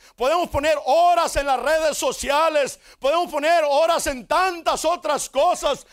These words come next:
pero no ponemos tiempo en la palabra de Dios. ¿Cómo vamos a crecer? ¿Cómo vamos a desarrollar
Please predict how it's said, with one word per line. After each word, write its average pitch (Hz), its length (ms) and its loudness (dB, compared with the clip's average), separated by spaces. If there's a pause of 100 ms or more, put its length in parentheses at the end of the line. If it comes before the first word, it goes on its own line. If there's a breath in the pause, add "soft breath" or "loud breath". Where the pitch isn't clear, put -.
(120)
pero 302 180 -2
no 392 160 -2
ponemos 381 460 -4
tiempo 370 380 -2
en 302 80 -2
la 285 100 -2
palabra 311 360 -2
de 269 40 -8
Dios. 330 220 -6
¿Cómo 392 260 -2
vamos 370 320 -4
a 311 100 -6
crecer? 294 600 -2 (220 loud breath)
¿Cómo 427 180 0
vamos 403 280 0
a 330 60 2
desarrollar 311 760 2